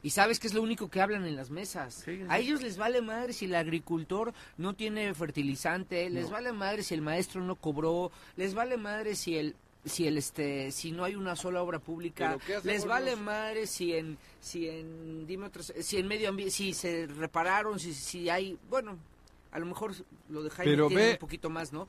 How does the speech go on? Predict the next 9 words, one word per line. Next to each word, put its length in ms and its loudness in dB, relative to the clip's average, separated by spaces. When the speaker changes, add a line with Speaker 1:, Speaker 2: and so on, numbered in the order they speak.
Speaker 3:
ve 320 6
cómo 320 8
está 480 6
el 180 4
Estado, 680 8
que 340 8
cualquiera 600 6
de 120 10
estos 360 4